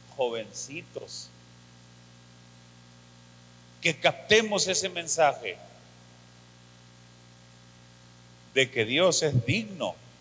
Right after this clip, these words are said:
de ser temido.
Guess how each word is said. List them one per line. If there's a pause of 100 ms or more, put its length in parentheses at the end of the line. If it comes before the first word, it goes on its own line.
(760)
de
ser (800)
temido.